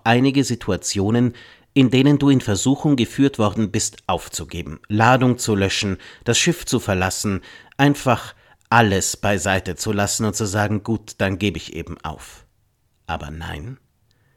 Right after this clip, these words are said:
Amma Syncletica hat recht. Die alte Einsiedlerin erklärt uns, wie's geht,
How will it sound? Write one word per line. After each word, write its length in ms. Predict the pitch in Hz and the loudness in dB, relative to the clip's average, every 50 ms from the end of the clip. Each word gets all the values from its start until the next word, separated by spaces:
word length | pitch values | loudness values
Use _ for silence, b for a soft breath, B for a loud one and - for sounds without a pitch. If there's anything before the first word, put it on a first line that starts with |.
| _ _ _ _ _ _ _ _ _ _ | _ _ _ _ _ _ _ _ _ _
Amma 300 | - 110 107 107 120 123 | -2 0 0 2 2 2
Syncletica 960 | 127 - 143 139 139 - - - 98 92 87 - - 92 - 104 98 98 95 117 | 2 2 0 0 -2 -2 -4 -2 -2 -2 -2 -4 -8 -10 -6 -4 -2 -2 -2 -4
hat 140 | 139 - | -8 -8
recht. 500 | 143 135 143 117 - - - - - - _ _ _ _ _ _ _ _ B B B B B B - | -8 -8 -8 -8 -10 -14 -18 -20 -20 -20 _ _ _ _ _ _ _ _ B B B B B B -4
Die 160 | 147 - - | -2 0 2
alte 380 | - 180 - - 202 - - - | 0 0 0 0 -2 -2 0 0
Einsiedlerin 880 | 107 107 95 92 85 101 110 104 110 120 127 127 127 147 156 175 170 B B B B B B - | 0 0 0 0 -2 -2 -4 -2 2 2 2 4 4 4 4 2 2 B B B B B B -4
erklärt 760 | 139 135 - - - - 113 107 107 117 131 143 - - - - | -4 -4 -4 -6 -8 -4 0 2 2 2 2 0 -2 -8 -4 0
uns, 400 | - 139 147 156 156 - - 135 | 2 4 4 4 2 0 -2 -2
wie's 320 | 151 160 - - - - | -4 -4 -4 -6 -8 -2
geht, 520 | - 185 160 98 73 - - - - - | 0 0 0 0 -2 -6 -12 -16 -16 -18